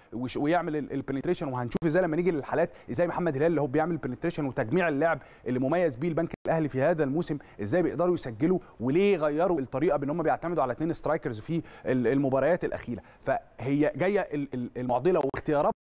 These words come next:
بيتسو من هنا. الث-، هذا الثلاثي ثلاث لعيبه كوره، فانا عايز لعيبه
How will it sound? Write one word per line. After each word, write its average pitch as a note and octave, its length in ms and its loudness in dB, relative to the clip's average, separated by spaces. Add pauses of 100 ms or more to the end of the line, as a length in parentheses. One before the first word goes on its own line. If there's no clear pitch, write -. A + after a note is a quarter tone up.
بيتسو G3 300 -2
من D3 120 -4
هنا. D#3 260 -2 (260)
الث-، - 180 -6
هذا G#3 260 2
الثلاثي C3 540 -4 (280)
ثلاث F#3 220 0 (100)
لعيبه D#3 300 0
كوره، D3 220 -2
فانا C#3 180 -2
عايز E3+ 320 0
لعيبه D#3+ 360 0